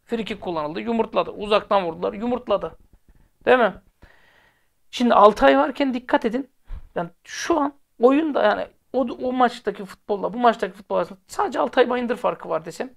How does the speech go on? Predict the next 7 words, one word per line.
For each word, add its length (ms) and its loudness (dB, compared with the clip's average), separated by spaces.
gülersiniz. 640 -2
Bakın 260 0
hakkını 420 -2
yemiyor 380 0
kimse. 340 -12
Fizik 400 -4
olarak 440 0